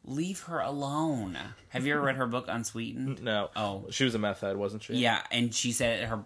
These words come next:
Speaker 1: she used to have parties where they had platters of cocaine and they would walk around and serve it like, uh, waitresses. And just to go up to people and they'd dip off of it.
Speaker 2: She's going to hell.
Speaker 1: My mom got me that book for Christmas. She knew. I was thrilled. I read it in the car. Um,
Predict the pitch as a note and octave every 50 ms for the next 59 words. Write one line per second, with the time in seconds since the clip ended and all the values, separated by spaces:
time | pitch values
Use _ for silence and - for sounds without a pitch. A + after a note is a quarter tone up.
0 | - - - - - A#2+ - - A2+ G#2 - A#2+ A2 A2 G#2+ G#2+ A#2 A2+ A2 A2
1 | G#2+ G#2 - - - - A2+ G#2+ G2+ G#2 G#2+ A2 A2 A2+ A2 - - A2+ - -
2 | - A2 G#2 - A2 G#2 G2+ G2+ G2+ G#2 G#2 G#2 G2+ G#2 G#2+ G2 G2 - G#2 F#2+
3 | F#2+ G2 G2 - - F#2+ G2 G2+ E2+ C2 C#2 G#2 G2+ - - - - F2+ F#2+ F#2
4 | F#2 F2+ G2 G2 G2+ G2+ G2 F#2+ - F2 E2+ - - A#1+ B1 B1+ - - - -
5 | - _ _ _ _ - - - _ - - G#2+ G2+ G2+ G#2 - - G#2+ G#2+ A2
6 | G2+ - - G#2 G2 G2 G2 G2 G2 G2 F#2+ F#2 F2+ F#2+ G2 F#2+ - - G2 F#2+
7 | F#2 - - E2+ F2+ F#2+ F2 - - - - G2+ G2+ G2+ F#2+ F#2 G2 G2+ F2+ G2
8 | A2+ A2+ A2 G#2 G2+ G2+ G2+ - - - G#2+ G2+ F2+ F#2 F#2+ G2 F#2+ F2+ - -
9 | F2+ D2+ - G#2 F#2+ F#2 - F#2+ F#2 F2+ - F2 F2+ F#2 - - - G2+ G#2+ A2
10 | G#2+ F#2+ F2+ F#2 F#2+ G2 _ _ _ _ - - - A2+ A2+ A2 G#2+ G#2 - -
11 | - - G#2+ G2 G2 G2+ G2+ G2 F#2+ F#2 F2+ C#2+ C#2 E2+ - - - A2 A2 G#2+
12 | G#2 G#2 E2+ D#2 G#2 G2+ - F#2+ F#2 F2+ F#2 E2+ - - - - - - - -
13 | - - - - - - - A2 A#2+ A#2+ A#2+ A#2 A#2 A2+ A2+ A2+ A2+ -